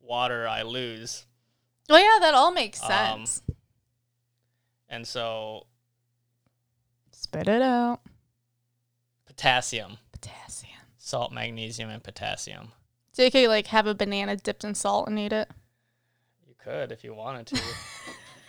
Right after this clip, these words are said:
Speaker 1: You know that bananas are,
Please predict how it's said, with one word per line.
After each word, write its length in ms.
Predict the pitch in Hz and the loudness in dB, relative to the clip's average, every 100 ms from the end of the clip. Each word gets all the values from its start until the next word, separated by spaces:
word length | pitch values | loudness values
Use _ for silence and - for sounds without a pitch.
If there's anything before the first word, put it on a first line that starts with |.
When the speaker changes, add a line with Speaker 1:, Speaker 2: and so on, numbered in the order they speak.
| - | -16
Speaker 1:
You 80 | 139 | -4
know 260 | 165 220 220 | 0 0 4
that 220 | 196 135 | 4 4
bananas 640 | 135 127 139 185 185 156 | 2 4 2 0 -2 -2
are, 800 | - 127 131 127 127 123 120 117 | 0 2 2 4 4 2 0 -2